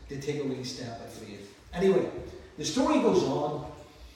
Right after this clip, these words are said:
Joshua was told by the Lord to choose one man from each tribe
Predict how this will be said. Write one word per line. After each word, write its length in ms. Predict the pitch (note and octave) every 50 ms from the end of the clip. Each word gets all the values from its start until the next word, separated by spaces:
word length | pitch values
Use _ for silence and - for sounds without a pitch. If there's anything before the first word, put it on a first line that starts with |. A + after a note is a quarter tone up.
| - - - - - -
Joshua 720 | - G3+ G#3 A3+ A#3+ G#3+ G#3+ A3 G#3 G3+ F#3 F#3 F#3 F3+ E3+
was 220 | D#3+ D#3+ - -
told 300 | F#3 G#3+ B3 C4+ - -
by 200 | - - - F3+ -
the 80 | C#3+ C3+
Lord 400 | C#3+ D3 D3+ D3+ - - - -
to 320 | D3 D3 C#3 - - - - - - -
choose 600 | - - G#3 A3+ A#3 A#3 A#3 G#3+ G3 G3 G3 F3 D#3 D#3+
one 320 | F#3+ A3 B3 B3+ C4 B3
man 320 | A3+ G3 F#3+ F#3 F#3+ F#3 F#3 F#3
from 340 | - E3+ D#3+ E3 D#3 - -
each 400 | A3+ G3+ G#3 - - - - -
tribe 520 | - D#3 D#3+ D#3 D#3+ E3 E3 E3 E3 E3